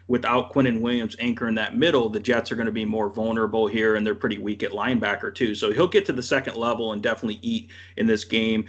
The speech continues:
It's a great game script too when the, uh, when the Cleveland Browns are, are, you know, favored by this much. They're a twenty-nine, uh, implied total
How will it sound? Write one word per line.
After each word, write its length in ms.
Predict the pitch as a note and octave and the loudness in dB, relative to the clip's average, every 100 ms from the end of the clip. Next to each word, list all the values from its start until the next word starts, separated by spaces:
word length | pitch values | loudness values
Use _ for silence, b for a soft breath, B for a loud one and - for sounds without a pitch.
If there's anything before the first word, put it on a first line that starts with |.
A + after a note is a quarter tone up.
| B | B
It's 180 | - B2 | -4 0
a 40 | B2+ | 0
great 360 | C#3+ F3+ A#2+ | 4 4 4
game 260 | A#2+ B2 C3+ | -2 -2 -2
script 380 | C3+ C#3+ C3 - | 0 2 2 0
too 400 | B2 B2 C3 B2+ | -2 0 -2 -6
when 260 | A#2 A#2 | -8 -4
the, 260 | A2+ A2+ G#2+ | -4 -6 -6
uh, 260 | A2 G#2+ G2+ | -4 -4 -4
when 140 | A2+ | -6
the 80 | A2 | -2
Cleveland 400 | - C#3+ B2 A2 | 0 2 0 -2
Browns 340 | A#2 A#2 A#2 | -2 0 -2
are, 220 | A2+ G#2+ - | -2 -4 -6
are, 80 | G#2+ | -8
you 160 | G#2+ | -6
know, 120 | A2 | -8
favored 480 | G2 C#3 D3+ C#3 A#2+ | 0 2 4 2 0
by 160 | A#2+ A2+ | 0 0
this 260 | A#2 C3+ | 2 0
much. 460 | C3 B2 B2 A2+ - | 2 2 4 2 -2
They're 300 | A#2+ A2 - B B | -4 -4 -6 B B
a 60 | - | -10
twenty-nine, 1000 | - - C#3+ E3 D#3 C3+ C3 C3 B2+ A2+ - - | -8 -6 -2 -2 0 0 2 2 0 -4 -12 -8
uh, 200 | A2+ A2+ - | -2 -2 -2
implied 640 | A2+ A2 C3 B2 A#2 A2+ | -4 -2 0 2 2 -2
total 600 | - C3+ B2 G#2+ G#2 | 2 6 6 4 0